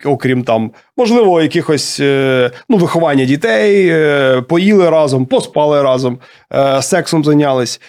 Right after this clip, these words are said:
Е, просто якісь такі механічні процеси, н-, давай назвемо так, повністю позбавлені,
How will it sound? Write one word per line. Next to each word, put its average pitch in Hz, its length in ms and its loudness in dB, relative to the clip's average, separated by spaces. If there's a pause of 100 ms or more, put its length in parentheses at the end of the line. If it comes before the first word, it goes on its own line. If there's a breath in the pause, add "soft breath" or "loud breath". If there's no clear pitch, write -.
(220 soft breath)
Е, 139 220 0
просто 453 500 0
якісь 311 260 0
такі 254 380 0
механічні 220 600 0
процеси, 175 640 -2
н-, 123 240 -2
давай 143 240 0
назвемо 143 340 0
так, 127 200 -6 (560 loud breath)
повністю 208 580 2
позбавлені, 139 840 0